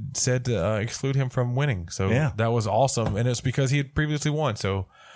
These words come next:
Speaker 2: Sounds
Speaker 1: uh, hats
Speaker 2: beer
Speaker 1: off.
Speaker 2: wines.
Speaker 1: Hi, yeah, I, I need more beer and hats off to you, sir.
Speaker 2: Yes.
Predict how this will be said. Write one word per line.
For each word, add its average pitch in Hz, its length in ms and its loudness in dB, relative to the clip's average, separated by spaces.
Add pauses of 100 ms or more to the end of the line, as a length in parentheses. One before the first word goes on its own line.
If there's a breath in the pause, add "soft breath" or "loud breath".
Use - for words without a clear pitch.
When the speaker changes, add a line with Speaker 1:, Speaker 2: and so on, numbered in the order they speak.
Speaker 2:
Sounds 107 280 4
Speaker 1:
uh, - 40 -2
hats 151 180 4
Speaker 2:
beer 185 60 6
Speaker 1:
off. 196 60 6 (160)
Speaker 2:
wines. - 180 -8 (140)
Speaker 1:
Hi, - 280 0
yeah, 120 180 0 (140)
I, 120 140 -4 (120)
I 151 60 4
need 208 160 2
more 220 200 6
beer 185 340 4
and 151 160 2
hats 165 240 2
off 175 200 6
to 120 100 -6
you, 104 120 -2
sir. 92 380 -2
Speaker 2:
Yes. 147 380 -2